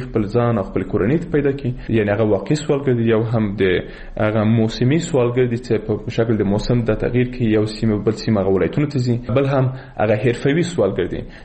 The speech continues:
چې هغوی ته داسې ویلی سم چې لکه په شکل د میراثي ورته پاتې ده، چې یعنې دوی که ولو څومره پیسې هم ولري، ډېر زیات خوند اخلي له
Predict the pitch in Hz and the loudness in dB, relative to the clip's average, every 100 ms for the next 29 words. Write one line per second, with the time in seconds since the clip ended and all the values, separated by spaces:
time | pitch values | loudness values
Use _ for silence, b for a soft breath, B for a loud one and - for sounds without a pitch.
0 | - 139 131 147 170 165 - - - 117 | -4 0 2 4 2 2 -2 -6 -2 0
1 | 113 123 127 139 151 143 127 120 107 120 | 0 0 2 4 2 2 -2 0 -2 -2
2 | - 139 127 117 117 120 120 117 165 127 | -2 0 2 2 4 4 2 2 2 2
3 | 120 110 131 120 - - 117 B B B | 0 0 0 0 -2 -8 -12 B B B
4 | - 113 113 113 120 135 127 131 113 113 | 0 2 2 2 2 2 2 0 2 4
5 | 120 120 - 113 - 110 - 127 127 113 | 2 0 2 2 2 0 2 2 4 2
6 | 110 131 208 208 B - 131 214 202 147 | 4 4 2 0 B -4 -2 2 4 4
7 | 110 117 104 - - 165 139 - 110 120 | 2 2 0 -2 0 0 0 -4 -2 0
8 | 98 | 2